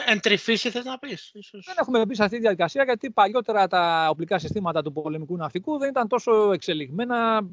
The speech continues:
Speaker 2: και να, που να, ε, έχουνε πολύ μεγάλη ταχύτητα η τεχνολογική πρόοδος που παρουσιάζει με πολύ μεγαλύτερη ταχύτητα εξελίξεις πλέον.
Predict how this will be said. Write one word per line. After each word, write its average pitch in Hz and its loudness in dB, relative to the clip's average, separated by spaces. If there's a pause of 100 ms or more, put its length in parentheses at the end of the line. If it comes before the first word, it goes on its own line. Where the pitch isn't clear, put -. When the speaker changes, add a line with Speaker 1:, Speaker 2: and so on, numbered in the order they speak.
(120)
Speaker 2:
και 202 -2
να, 175 -2
που 180 -10
να, 170 0 (640)
ε, 151 -12
έχουνε 180 -2 (200)
πολύ 160 -4
μεγάλη 165 -2
ταχύτητα 165 0
η 143 -8
τεχνολογική 135 -8
πρόοδος 175 -4
που - -20
παρουσιάζει 175 -4
με 175 -6
πολύ 165 -6
μεγαλύτερη 156 -6
ταχύτητα 190 -8 (240)
εξελίξεις - -4
πλέον. 107 -18